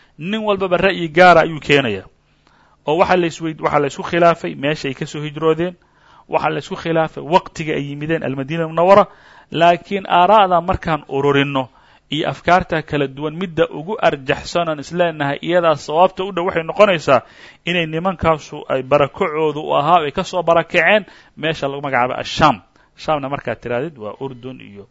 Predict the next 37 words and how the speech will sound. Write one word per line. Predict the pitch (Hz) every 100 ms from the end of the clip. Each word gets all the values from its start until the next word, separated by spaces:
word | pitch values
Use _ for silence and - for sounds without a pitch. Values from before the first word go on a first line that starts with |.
| _ _ _ -
ee, | 120 110
Falastiin | 135 117 117 - 135 127
iyo, | 107 104 98 _ _ _ _
ee, | 113
Suuriya, | - - 147 135 127 123 131
intaasoo | 143 143 - 135
dhan | 143
baa | 127
Shaam | 110 147 127
la | 110
isku | -
yiraahdo, | 131 117
Ciraaq | 107 131 127
marka | 123 117
laguma | 107 113
tiriyo. | 113 113 107 101 _ _ _ _ _ _ -
Waxayna | 160 160 170 156
soo | - 165 196
barakaceen | 185 160 151 139 147 127 135 156 156 -
oo | 127
ay | 127 127
ka | 190
soo | - 165 151
qaxeen | - - 139 131
meesha | 156 185 - 185 - - - _
fil | - 135
qarnayn | 135 143 139 165 165 139
al-awwal | 160 156 131
wa | 123
thani | - 170 147
qabla | - 131 117
al-miilaad, | 117 120 127 104 _ _ _ _ -
qarnigii | 160 147 131 120
koowaad | - 117 113 117 - _ -
iyo | 120
qarnigii | 160 156 139
labaad | 135 131 160 175